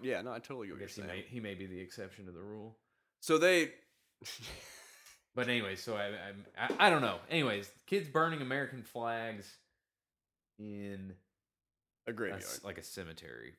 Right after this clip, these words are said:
Speaker 2: for reasons unknown.
Speaker 1: Well, and it, it turns out they're doing it on Uncle Sam's grave.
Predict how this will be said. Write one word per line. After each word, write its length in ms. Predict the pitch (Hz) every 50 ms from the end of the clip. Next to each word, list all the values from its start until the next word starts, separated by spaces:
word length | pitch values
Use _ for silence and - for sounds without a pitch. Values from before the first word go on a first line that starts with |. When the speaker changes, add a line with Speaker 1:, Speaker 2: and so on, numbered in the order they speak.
| _ _ -
Speaker 2:
for 300 | 92 85 85 82 82 82 - _ _ _ _ _ _ _ _ _ _ _ _ -
reasons 400 | 98 107 101 95 95 95 92 95
unknown. 580 | 87 85 87 85 80 67 65 67 65 - 90 - _
Speaker 1:
Well, 220 | - 151 160 156 156
and 140 | 151 147 143
it, 240 | 135 - - - -
it 160 | 143 135 -
turns 400 | - - 156 156 156 147 127 113
out 560 | 131 135 147 151 131 123 117 117 113 - - - - _ _ _ _ _ -
they're 180 | 117 123 120 117
doing 400 | 113 101 127 131 139 143 135 123
it 200 | 117 110 104 - - _ _ _ _ _ _ _ _ -
on 300 | 107 110 113 113 113 110
Uncle 260 | 107 107 - 107 98
Sam's 560 | - - - 113 107 101 98 95 90 90 -
grave. 800 | - 101 - 90 87 87 87 80 71 65 69 73 101 151 175 -